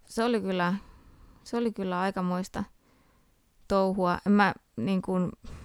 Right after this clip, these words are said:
voinut kuvitellakaan. Ei sitä voi kuvitella mitenkään, jos ei sitä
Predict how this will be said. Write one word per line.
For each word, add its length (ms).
voinut 260
kuvitellakaan. 1080
Ei 140
sitä 300
voi 220
kuvitella 460
mitenkään, 580
jos 180
ei 140
sitä 240